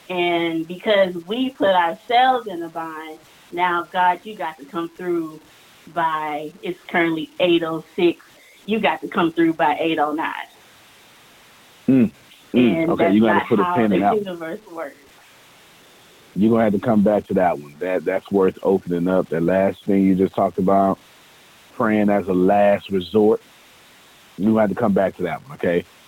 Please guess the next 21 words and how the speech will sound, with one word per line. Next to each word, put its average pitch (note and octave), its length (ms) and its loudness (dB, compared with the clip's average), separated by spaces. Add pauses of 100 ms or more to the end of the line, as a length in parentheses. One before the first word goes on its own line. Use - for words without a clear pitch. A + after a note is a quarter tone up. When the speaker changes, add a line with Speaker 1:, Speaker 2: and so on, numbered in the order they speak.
(280)
Speaker 2:
Well, F#2+ 200 2
we G2+ 120 4
have F#2+ 120 2
to G2 60 -4
come G2 180 0
back D#2+ 200 0
to E2+ 60 -4
that B1 240 0
one. C#2+ 220 -2
Do F2+ 80 2
you G2+ 200 4
wanna A#2+ 200 4
do B2 140 4
it A#2+ 60 4
now? C3 300 0 (160)
Is, G#2 200 -10
is G2+ 180 -10
your G#2 120 -10
energy A#2 300 -10
there A2 140 -4
now? A2+ 200 -8